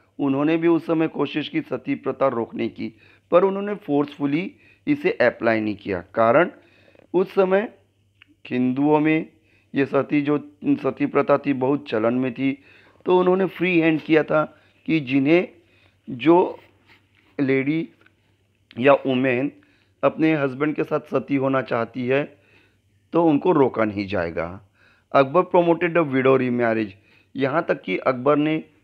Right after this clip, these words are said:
विडो रीमैरिज को भी प्रोत्साहन दिया। He stopped the pilgrim tax which non-Muslim had to pay। यहाँ तक कि उन्होंने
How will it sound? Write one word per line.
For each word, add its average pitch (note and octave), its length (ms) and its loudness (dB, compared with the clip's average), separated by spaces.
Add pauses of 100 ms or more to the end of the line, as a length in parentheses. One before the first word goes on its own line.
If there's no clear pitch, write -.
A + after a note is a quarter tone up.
(140)
विडो C3+ 280 4
रीमैरिज C3+ 520 0
को C3 140 -2
भी C#3+ 100 -2
प्रोत्साहन C3 600 -2
दिया। C3+ 320 0 (500)
He E3+ 260 0
stopped E3 260 4
the E3+ 80 -2 (120)
pilgrim C#3+ 380 -2 (100)
tax D3 180 6 (800)
which E3 220 2 (920)
non-Muslim C#3+ 600 2
had B2 160 2 (120)
to B2+ 60 -4
pay। A2 240 -4 (460)
यहाँ C3 340 0
तक D3+ 160 -2
कि F3 160 -8
उन्होंने B2+ 580 -2